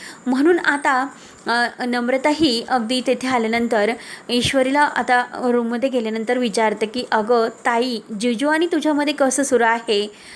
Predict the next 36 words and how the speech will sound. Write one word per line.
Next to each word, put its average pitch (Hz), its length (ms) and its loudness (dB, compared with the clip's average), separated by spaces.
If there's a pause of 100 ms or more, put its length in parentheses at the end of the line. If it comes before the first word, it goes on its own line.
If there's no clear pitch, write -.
(240)
तेव्हा 262 260 0
आता, 294 280 0 (340)
अ, 247 60 0
ही 233 460 0
ईश्वरी 240 440 2
थोडीशी 226 340 0
चिडते. 202 520 2 (320)
ईश्वरीला 320 500 2
राग 247 260 0
येतो. 214 340 2
ईश्वरी 277 340 0
म्हणते 285 280 2
की 277 120 -2
"हे 254 140 2
बघ 254 180 0 (160)
ताई, 214 280 0 (420)
नम्रता 240 380 0
ताई, 233 280 0
तू 220 140 -6
काही 247 320 -2
पण 311 160 0
म्हणू 285 240 0
नकोस, 233 440 0 (540)
कारण 262 360 0 (100)
आमच्यामध्ये 320 580 0
नवरा 285 280 2
बायकोचं 285 460 0
नातं 240 360 0
तर 262 60 4
नाहीच 226 640 -2
आणि 233 200 0
मी 247 180 -2
कधीही 247 320 2
त्या 320 160 2
अर्णव 240 400 0
सरांचा 233 580 0